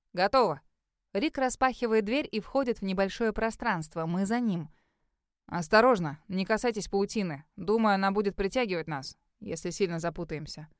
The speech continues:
«Ой, да пофиг», хмыкает Брель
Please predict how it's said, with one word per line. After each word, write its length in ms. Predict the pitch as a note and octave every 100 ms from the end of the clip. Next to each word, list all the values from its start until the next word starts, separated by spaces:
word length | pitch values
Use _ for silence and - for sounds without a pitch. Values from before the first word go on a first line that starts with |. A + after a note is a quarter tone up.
| _ _ _ _ _ _ _ -
«Ой, 380 | C4+ C4+ A3+ E3+ _ _ -
да 200 | F#3 F#3
пофиг», 540 | - A3 E3 D#3+ - _ _ _ -
хмыкает 360 | A#3 A3+ G3+
Брель 320 | F#3 B3 D4